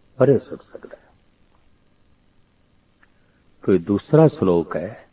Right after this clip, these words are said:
ਧੰਨ ਗੁਰੂ ਅਰਜਨ ਦੇਵ ਜੀ ਮਹਾਰਾਜ ਦਾ ਸੰਸਕ੍ਰਿਤੀ ਸ਼ਲੋਕ, "ਬਹੁ ਯਤਨ ਕਰਤਾ ਬਲਵੰਤਕਾਰੀ ਸੇਵੰਤ ਸੂਰਾ ਚਤੁਰਦਸ।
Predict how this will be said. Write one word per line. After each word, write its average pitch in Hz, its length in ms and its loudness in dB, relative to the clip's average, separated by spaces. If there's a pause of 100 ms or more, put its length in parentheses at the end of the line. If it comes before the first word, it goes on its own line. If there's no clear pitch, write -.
(580)
ਧੰਨ 107 220 -2
ਗੁਰੂ 107 300 -2
ਅਰਜਨ 98 300 -2
ਦੇਵ 82 220 -2
ਜੀ 78 200 -8
ਮਹਾਰਾਜ 78 400 -8
ਦਾ 82 340 -14 (380)
ਸੰਸਕ੍ਰਿਤੀ 101 680 -6
ਸ਼ਲੋਕ, - 540 -20 (680)
"ਬਹੁ 104 320 4
ਯਤਨ 110 520 0
ਕਰਤਾ 82 760 -8 (680)
ਬਲਵੰਤਕਾਰੀ 92 1300 0 (680)
ਸੇਵੰਤ 107 760 0
ਸੂਰਾ 82 760 -2 (880)
ਚਤੁਰਦਸ। 90 600 -6